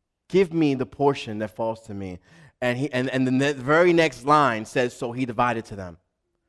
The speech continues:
There's no, don't, and there's no back and forth. There's no hesitation. There's no, he said, "You know what? Here you go, son. Here you go, son. Here you go."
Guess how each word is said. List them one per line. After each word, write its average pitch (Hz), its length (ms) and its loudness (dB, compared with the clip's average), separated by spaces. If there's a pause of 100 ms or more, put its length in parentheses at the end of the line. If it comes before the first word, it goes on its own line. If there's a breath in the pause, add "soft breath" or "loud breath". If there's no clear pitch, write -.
(240)
There's 151 220 2
no, 170 320 4 (240)
don't, 170 220 4
and 165 160 0
there's 165 200 2
no 180 260 6 (180)
back 147 240 4
and 131 100 -8
forth. 143 340 -4 (280)
There's 175 180 2
no 190 120 4
hesitation. 147 840 -4 (160)
There's 180 100 0
no, 185 160 2 (160 loud breath)
he 220 140 0
said, 190 240 -2
"You 190 40 -2
know 196 100 2
what? 180 220 -4 (220)
Here 151 100 -4
you 131 80 -4
go, 113 140 -2
son. 90 280 -14 (1500)
Here 147 200 -8
you 147 140 -6
go, 143 180 -4
son. - 300 -20 (1900)
Here 175 160 -6
you 180 120 -10
go." 170 300 -12